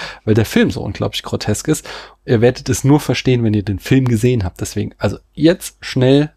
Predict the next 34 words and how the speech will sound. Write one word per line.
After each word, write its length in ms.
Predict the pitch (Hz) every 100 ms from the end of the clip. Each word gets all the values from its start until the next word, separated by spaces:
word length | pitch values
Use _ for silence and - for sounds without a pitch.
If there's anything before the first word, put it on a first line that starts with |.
| _
Brazil 380 | - 110 135 160
angucken. 680 | 139 170 214 196 180 175 131
Wir 100 | 131
haben 140 | 147
ihn 140 | 165 165
auf 420 | 139 151 - -
Amazon, 400 | 185 202 208 196
gibt's 180 | 190 -
den, 120 | 170
glaub, 220 | - 165
für 100 | -
Umme. 380 | - 185 220 214 _ - - - -
Also 240 | 107 107
wenn 120 | 113
du 100 | 113
den 320 | 107 110 107 - - _ -
Prime-Dings 880 | 127 120 123 127 123 - 139 127 -
da, 340 | 131 127 127
Streaming-Dienst 1200 | - - - 143 135 135 135 143 120 143 135 -
hast. 380 | 139 139 - - - - - - -
Und, 640 | 139 120 120 113 - -
äh, 240 | - 113 107
dann 160 | 107
könnt 180 | 104 117
ihr 80 | 107
gleich 260 | 104 104 -
im 140 | 113
Anschluss 400 | - 147 - 143
daran 260 | - 120 113
diese 220 | 110 107
Folge 400 | - - 113 113
zu 160 | - -
Ende 280 | 110 101 92
hören. 260 | - -